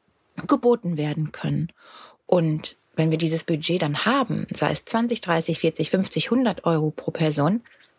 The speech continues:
dann kannst du absehen, was möglich ist. Ob du eventuell teilweise, damit du einfach einen richtig tollen Caterer hast,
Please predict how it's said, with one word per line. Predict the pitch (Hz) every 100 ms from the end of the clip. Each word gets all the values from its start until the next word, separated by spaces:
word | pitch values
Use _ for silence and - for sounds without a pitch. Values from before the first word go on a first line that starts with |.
| _
dann | - 240 294
kannst | - 240 247 - -
du | -
absehen, | 262 285 - 196 190 233 262 _ -
was | - 208 220 - -
möglich | 214 226 285 - 160 147 -
ist. | 143 - - - -
Ob | 247 233 -
du | 196
eventuell | 175 180 185 202 - 175 170 165
teilweise, | - - 196 233 180 160 160 170 156
damit | - 175 180 185
du |
einfach | 165 156 - 156 -
einen | 175 170 170
richtig | 160 185 - 175 -
tollen | - 170 160
Caterer | - 180 175 - 165 160
hast, | 202 -